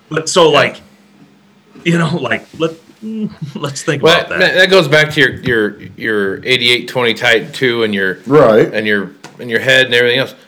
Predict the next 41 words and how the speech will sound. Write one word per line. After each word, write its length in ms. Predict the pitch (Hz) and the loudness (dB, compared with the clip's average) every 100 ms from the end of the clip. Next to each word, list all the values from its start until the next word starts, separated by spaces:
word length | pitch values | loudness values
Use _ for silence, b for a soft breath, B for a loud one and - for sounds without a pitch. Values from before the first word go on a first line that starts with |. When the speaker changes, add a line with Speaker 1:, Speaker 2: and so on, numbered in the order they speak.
| b - | b 2
Speaker 2:
Those 200 | 190 202 | 2 2
three 240 | 151 170 | 0 0
things 260 | 175 165 151 | 2 0 4
all 140 | 147 | 2
together, 520 | 123 104 127 147 156 - _ _ _ | 2 2 2 0 -4 -16 _ _ _
I 160 | - 90 | -12 -2
don't 200 | 170 135 | 0 0
think 160 | 117 104 | -4 -6
you 80 | |
even 160 | 110 104 | -6 -4
got 160 | 95 - | -4 -4
two 80 | 123 | -4
hundred 160 | 101 | -2
thousand 300 | 107 104 98 | -2 -2 -4
dollars 320 | 98 156 87 | -6 -6 -6
yet. 180 | 76 65 - _ _ _ | -10 -12 -16 _ _ _
Speaker 1:
No 300 | 156 147 117 | -2 0 0
way. 320 | 110 104 78 - | -2 -2 -4 -4
Speaker 2:
When 140 | 110 | -2
it 60 | 107 | -2
was 180 | 101 101 | -2 -4
new. 60 | |
Speaker 1:
No 100 | 87 - - | -4 -6 -16
way. 120 | - _ | -20 _
Speaker 3:
No. 680 | 247 415 226 - 78 - - - | -4 0 0 0 -4 -6 -10 -14
Speaker 2:
I, 40 | |
I 260 | - - - | -16 -14 -14
mean, 80 | - | 0
Speaker 3:
No 140 | 139 | 4
Speaker 2:
I 40 | 165 | 4
think 160 | 151 | 4
you 80 | 147 | 2
Speaker 3:
way. 60 | 135 | 4
Speaker 2:
might 80 | |
have 140 | 123 120 | 2 2
fifty 300 | 156 151 139 | 0 0 -2
thousand 380 | 139 127 123 110 | 2 2 0 -6
for 100 | 104 | -2
the 140 | 107 | 0
entire 320 | 104 135 117 | 0 0 0
package. 640 | - 113 131 113 - - | 0 -2 -2 -6 -12 -14